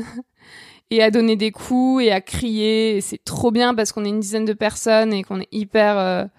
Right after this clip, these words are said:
soudés, et enfin, pff, je me suis fait des potes, quoi, en stage de base. Et ce que j'ai remarqué immédiatement après, euh, ce stage de deux jours, c'est que le harcèlement de rue a décru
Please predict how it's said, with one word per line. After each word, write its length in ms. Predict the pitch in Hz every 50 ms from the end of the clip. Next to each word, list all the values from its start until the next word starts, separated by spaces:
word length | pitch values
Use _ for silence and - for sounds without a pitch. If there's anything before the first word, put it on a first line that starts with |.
| _ _ _ _ _ _ _ _ _ _ _ _
soudés, 920 | - - - - - 247 220 196 214 233 226 220 220 220 220 220 214 202 185
et 60 | 185 180
enfin, 340 | - - 196 180 180 - - -
pff, 100 | - - - - - - - - - - _ _ _ _ _ _ _ _ _ _ _ _ _ _ _ _ _ _ _ _ _ _ _ - _ -
je 120 | 196 190
me 60 | 208
suis 120 | 190 - -
fait 80 | 214
des 140 | 208 190 190
potes, 260 | - - 240 269 -
quoi, 200 | - - - 208
en 60 | -
stage 400 | - - - - - - 226 220 -
de 80 | - - - - - - -
base. 420 | - - - - - - - - _ _ _ _ _ _ _ _ _ _ _ _ _ _ _ _ _ _ - - - - - - - - 240
Et 40 | 240
ce 80 | -
que 120 | - 320 311
j'ai 140 | 302 349
remarqué 540 | 330 294 262 240 247 - - 285 285 320 330
immédiatement 560 | 294 247 220 202 208 208 185 - - 233 240
après, 420 | 247 226 214 - - 220 214 202 202
euh, 140 | 190 190 185
ce 140 | - 208
stage 280 | 208 - - 226 220 220
de 100 | 190 208
deux 220 | 196 180 208 214
jours, 340 | 214 202 202 233 247 277 294
c'est 220 | - - - 226 196
que 160 | - - 220
le 140 | 196 190 196
harcèlement 500 | 202 196 - - - 254 214 214 214 208
de 80 | 202
rue 220 | 202 214 233 247 - -
a 180 | - 196 185 185
décru 720 | 185 175 170 254 247 - - - - - 247 233 285